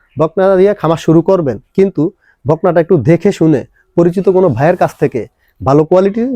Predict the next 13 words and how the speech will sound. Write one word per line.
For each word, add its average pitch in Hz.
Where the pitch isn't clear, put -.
বকনা 160
কিনবেন, 214
তাহলে 151
আপনারা 165
কি 139
লসের 147
সম্মুখীন 151
হবেন 117
না। 104
এবার 170
আরেকটা 165
কথা 202
বলি 139